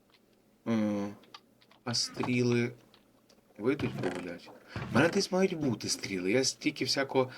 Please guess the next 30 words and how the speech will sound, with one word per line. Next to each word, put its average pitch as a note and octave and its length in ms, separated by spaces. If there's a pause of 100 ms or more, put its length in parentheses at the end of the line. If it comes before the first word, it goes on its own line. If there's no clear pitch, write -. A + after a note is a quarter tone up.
(340)
я A2 80
їх A#2 100
десь, A#2 200
десь, G#2+ 680 (100)
десь A#2 180
вибивав A2 460
із - 120
когось. E2 280 (160)
Ну, B2 120
як C#3 200
це - 140
так, A#2+ 160
що - 120
нема A2 220
ніде A#2+ 160
стріл? C3+ 320 (1800)
Тю, F#2+ 160
бляха, D#2+ 420
муха. D2+ 560 (1500)
Ладно. G2+ 560 (1000)
А - 100
стріли D#3 380
там C#3 200
з B2+ 40
чого B2 280
вони G2 160
робляться? F#2 420
Із - 380 (180)
пера C#3 320
і C3+ 160